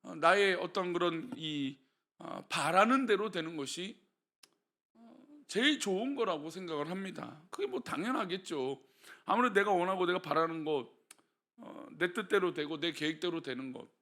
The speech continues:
교회 안에서도 그래야 불평하지 않고 또 그냥 그 일들을 하게 되죠. 근데 그 우리가 기도를 한단 말이에요.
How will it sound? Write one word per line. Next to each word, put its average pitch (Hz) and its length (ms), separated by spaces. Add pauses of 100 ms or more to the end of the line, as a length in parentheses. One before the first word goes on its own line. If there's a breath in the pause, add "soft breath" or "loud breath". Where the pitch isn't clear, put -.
(380)
교회 240 220
안에서도 208 420
그래야 180 300
불평하지 180 640
않고 127 640 (520 soft breath)
또 - 380
그냥 196 220
그 190 120
일들을 156 500 (240 loud breath)
하게 180 260
되죠. - 360 (2000 loud breath)
근데 277 200
그 - 260 (580)
우리가 262 260
기도를 285 380
한단 233 280
말이에요. 160 400